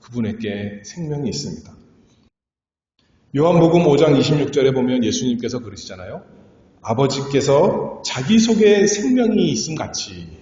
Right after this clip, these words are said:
하나님 안에 생명이 있다는 거예요.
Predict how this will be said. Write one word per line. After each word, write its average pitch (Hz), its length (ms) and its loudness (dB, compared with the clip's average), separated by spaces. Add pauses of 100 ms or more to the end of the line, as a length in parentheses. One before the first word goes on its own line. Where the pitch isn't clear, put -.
(920)
하나님 226 520 2
안에 - 920 2
생명이 208 380 -2
있다는 143 300 -2
거예요. 117 440 -4